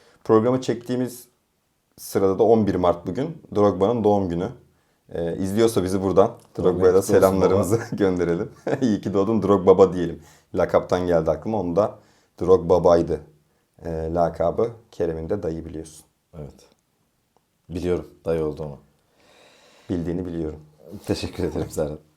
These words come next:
Speaker 2: Şimdi,
Speaker 1: Hı.
Speaker 2: e, diğer oyuncularımız hakkında genel şöyle bir, e, izlenimin nedir? Çünkü maçta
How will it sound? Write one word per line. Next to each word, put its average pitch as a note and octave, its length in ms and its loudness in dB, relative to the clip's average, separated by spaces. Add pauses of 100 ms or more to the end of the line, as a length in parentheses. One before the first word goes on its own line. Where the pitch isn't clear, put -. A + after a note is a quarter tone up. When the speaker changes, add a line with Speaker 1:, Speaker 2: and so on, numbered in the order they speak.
(880)
Speaker 2:
Şimdi, - 560 -4 (460)
Speaker 1:
Hı. G#2+ 60 -6
Speaker 2:
e, E2+ 400 -10
diğer C3+ 200 8
oyuncularımız B2+ 560 2
hakkında F#2+ 480 -2
genel D3 240 0
şöyle G2+ 340 2
bir, G#2+ 180 0 (540)
e, F#2+ 60 -18 (340)
izlenimin A2 460 2
nedir? F2+ 260 0
Çünkü D3 520 -2
maçta - 600 0